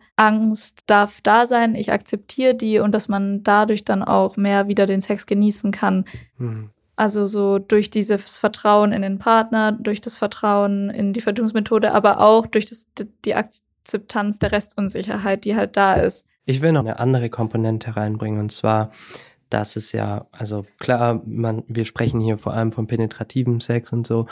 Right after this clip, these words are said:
Speaker 2: aber
Speaker 1: Hm.
Speaker 2: dass man gerade in Kombination, äh, mit den Zyklusphasen oder auch in Kombination mit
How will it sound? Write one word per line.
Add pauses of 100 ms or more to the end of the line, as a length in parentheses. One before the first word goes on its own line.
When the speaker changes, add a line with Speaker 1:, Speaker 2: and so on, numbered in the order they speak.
(300)
Speaker 2:
aber (220)
Speaker 1:
Hm. (240)
Speaker 2:
dass
man
gerade (360)
in
Kombination,
äh,
mit
den
Zyklusphasen
oder
auch
in
Kombination
mit